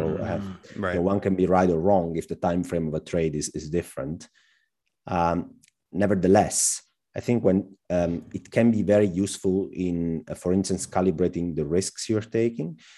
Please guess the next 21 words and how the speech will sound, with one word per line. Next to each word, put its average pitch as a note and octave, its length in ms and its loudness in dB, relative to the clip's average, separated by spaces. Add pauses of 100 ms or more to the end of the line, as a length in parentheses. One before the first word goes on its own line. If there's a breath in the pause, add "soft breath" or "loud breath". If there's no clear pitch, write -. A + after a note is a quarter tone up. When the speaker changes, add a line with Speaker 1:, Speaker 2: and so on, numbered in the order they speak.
(140 loud breath)
Speaker 1:
So F#2+ 200 2
if A2+ 360 -4
you G#2+ 200 4
are, F2+ 640 4
if - 240 -8
you're G#2 120 2
macro G#2+ 420 2
anal-, E2+ 160 0
if F2 120 -8
you're A2 80 -2
a G2+ 40 -6
short-term A2+ 580 0
trader D2 380 -4
and D#2 120 -4
your D#2+ 120 -2
macro A2 340 0
analysis F2+ 500 -2
would E2 180 -10
tell F2 200 0
you E2+ 180 -2
that D#2 320 -4